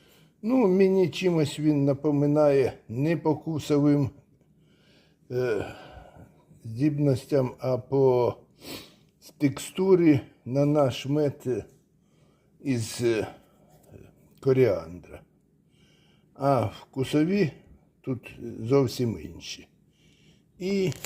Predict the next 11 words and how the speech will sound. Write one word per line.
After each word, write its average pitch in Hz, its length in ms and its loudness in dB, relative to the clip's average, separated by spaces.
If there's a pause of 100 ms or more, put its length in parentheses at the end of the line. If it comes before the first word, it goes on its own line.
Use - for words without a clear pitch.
(100)
зараз 131 480 -2
я, 117 180 -6 (1200)
і 175 120 -2
ось 170 220 2
такий 151 380 -2
мед, 165 340 -4
це 139 340 -2 (1120)
під 135 220 -2
осінь 180 480 0
мед 185 280 0
був, 160 360 0